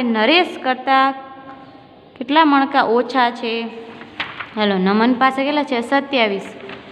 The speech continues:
અને નરેશ પાસે કેટલા છે? જોઈ લઈએ. નરેશ પાસે પાંત્રીસ. તો આપણે જોઈ લઈશું કે પહેલાં લખશું પાંત્રીસ. ત્યાર પછી નમનના કેટલા છે?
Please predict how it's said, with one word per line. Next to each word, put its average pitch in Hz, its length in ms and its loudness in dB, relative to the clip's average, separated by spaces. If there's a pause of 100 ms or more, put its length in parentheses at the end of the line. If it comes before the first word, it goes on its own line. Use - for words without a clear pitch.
(120)
અને 214 300 2
નરેશ 214 540 2
પાસે 214 320 0
કેટલા 269 280 0
છે? 226 320 -4
જોઈ 226 220 -2
લઈએ. 202 340 0 (160)
નરેશ 208 420 0 (100)
પાસે 202 360 -2 (1300)
પાંત્રીસ. 254 500 -2 (720)
તો 190 60 -8
આપણે 185 320 -4
જોઈ 208 200 -2
લઈશું 214 440 -6
કે 220 160 -2 (1160)
પહેલાં 214 320 0
લખશું 220 600 -4 (1600)
પાંત્રીસ. 240 520 -2 (400)
ત્યાર 202 240 2
પછી 247 400 -2 (600)
નમનના 247 540 2
કેટલા 269 300 0
છે? 262 220 -6